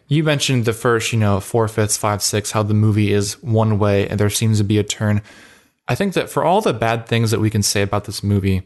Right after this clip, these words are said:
at the very least, they could have gone down a, a much, a much more rehashy, similar route as the first one.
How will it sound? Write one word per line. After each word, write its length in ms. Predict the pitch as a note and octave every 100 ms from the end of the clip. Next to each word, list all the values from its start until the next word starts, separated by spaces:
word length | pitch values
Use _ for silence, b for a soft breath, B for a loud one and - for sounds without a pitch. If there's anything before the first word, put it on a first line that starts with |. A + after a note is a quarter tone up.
| _ _ _ -
at 120 | A#2+
the 80 | A2+
very 260 | A2+ D#3 E3+
least, 320 | D3 C3+ - b b b _
they 280 | - A#2+ D#3+
could 300 | - A3 B3
have 420 | A#3 A3 D3 B2
gone 320 | A#2+ B2+ C3
down 380 | B2 A#2+ A#2 A2+
a, 140 | - - _ _
a 140 | A2+ A2+
much, 720 | G#2+ A2+ A#2+ B2+ - - - _ _ _ -
a 80 | A2+
much 240 | B2 -
more 340 | B2+ A#2+ A2 A2
rehashy, 1080 | G2+ A2+ C#3 B2+ C3 B2+ B2+ C3 B2+ C3
similar 460 | B2 - B2 B2 A#2
route 340 | G2 G2 A2
as 140 | A2 G2+
the 80 |
first 400 | F#2 - G2 -
one. 200 | C#3+ D3+